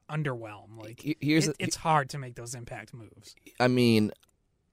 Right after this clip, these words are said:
Speaker 2: I look at the team currently, and I think that if the roster is give or take the same entering the playoffs, if they get there, because guess what? You know,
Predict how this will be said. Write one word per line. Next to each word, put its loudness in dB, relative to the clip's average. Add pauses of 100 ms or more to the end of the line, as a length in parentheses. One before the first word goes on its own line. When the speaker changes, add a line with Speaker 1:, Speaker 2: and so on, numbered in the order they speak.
(420)
Speaker 2:
I 8
look 4
at -4
the -10
team -10 (500)
currently, -8
and -6
I -2
think -6
that 2 (320)
if -2
the -4
roster 6
is 2
give 0
or 4
take -4
the -10
same -8 (120)
entering -6
the -6
playoffs, 0
if -4
they -4
get 4
there, -2
because 0
guess 4
what? 8
You -4
know, 0